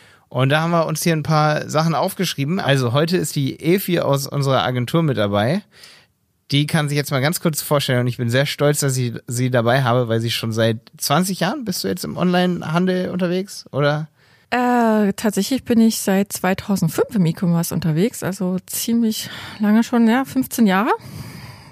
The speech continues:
Speaker 2: Das wären dann irgendwann zwanzig, also <laughs>
Speaker 1: Krass,
Speaker 2: die
Speaker 1: ja.
Speaker 2: Zeit ist wirklich wahnsinnig schnell vergangen seither.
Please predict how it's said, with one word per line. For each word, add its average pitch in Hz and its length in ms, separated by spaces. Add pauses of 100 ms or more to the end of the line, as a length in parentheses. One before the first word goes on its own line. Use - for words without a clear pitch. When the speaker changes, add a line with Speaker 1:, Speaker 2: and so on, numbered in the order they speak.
Speaker 2:
Das - 220
wären 214 200
dann 214 100
irgendwann 214 420
zwanzig, 220 460
also 214 260 (440)
<laughs> - 480
Speaker 1:
Krass, 127 120
Speaker 2:
die 240 100
Speaker 1:
ja. - 40
Speaker 2:
Zeit 214 300
ist - 180
wirklich 226 360
wahnsinnig 226 480
schnell 214 200
vergangen 196 380
seither. 208 400